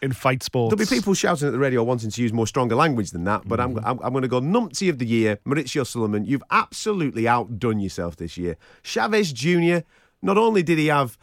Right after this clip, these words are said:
Speaker 2: his fight moved from state to state because he refused to have a drug test,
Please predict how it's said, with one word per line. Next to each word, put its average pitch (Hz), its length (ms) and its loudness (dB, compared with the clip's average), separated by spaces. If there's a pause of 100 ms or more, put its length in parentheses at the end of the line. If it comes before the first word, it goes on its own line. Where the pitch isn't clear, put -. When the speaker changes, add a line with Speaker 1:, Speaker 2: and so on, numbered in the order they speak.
(200)
Speaker 2:
his 123 180 -2
fight 165 360 0
moved 165 760 2
from 139 300 0
state 151 420 0
to 127 80 -8
state 151 320 -2
because 123 260 -2
he 120 60 0
refused 120 400 -2
to 131 80 -4
have 127 160 0
a 104 60 -2
drug 120 260 -2
test, 123 380 -4